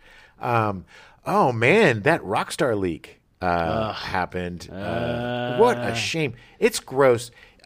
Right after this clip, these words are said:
Speaker 1: All of these people are like, "Oh, man, this game looks like crap. It looks so stupid." It looks, it's like, dude, this
Speaker 2: No.
Speaker 1: is the preliminaries. This isn't the end. This, this is like
Speaker 2: Right,
Speaker 1: showing,
Speaker 2: right.
Speaker 1: you know,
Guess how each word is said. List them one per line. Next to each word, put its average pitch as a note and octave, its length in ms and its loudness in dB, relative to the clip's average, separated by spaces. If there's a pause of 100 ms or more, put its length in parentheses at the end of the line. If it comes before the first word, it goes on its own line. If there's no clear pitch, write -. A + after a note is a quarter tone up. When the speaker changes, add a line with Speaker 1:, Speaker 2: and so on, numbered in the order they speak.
(120)
Speaker 1:
All A3+ 220 2
of G#3+ 60 -2
these G3 180 0
people D#3 280 2
are C3 60 4
like, B2+ 220 6
"Oh, G3 140 10
man, D#3 280 10
this G3+ 120 0
game D3+ 240 6
looks A#2 200 -2
like G2 140 2
crap. G#3 320 4 (300)
It A#3+ 120 4
looks - 180 0
so A#3 160 4
stupid." G#3+ 560 2 (140)
It A3 140 4
looks, G#3+ 220 0 (180)
it's G#3+ 240 -6
like, A3 220 -2
dude, A3+ 320 2 (340)
this B3 220 0
Speaker 2:
No. B3 60 2
Speaker 1:
is - 220 -2 (840)
the F#3 140 6
preliminaries. G#3 760 2
This G3+ 220 -4
isn't A3+ 220 -6
the G3+ 220 2
end. F#3 360 2
This, D#3 160 -6
this F#3 220 -4
is A3 160 -6
like G3+ 120 0
Speaker 2:
Right, F3+ 120 -2
Speaker 1:
showing, F#3 540 4
Speaker 2:
right. C#3 300 -16
Speaker 1:
you E3 120 0
know, D#3 200 2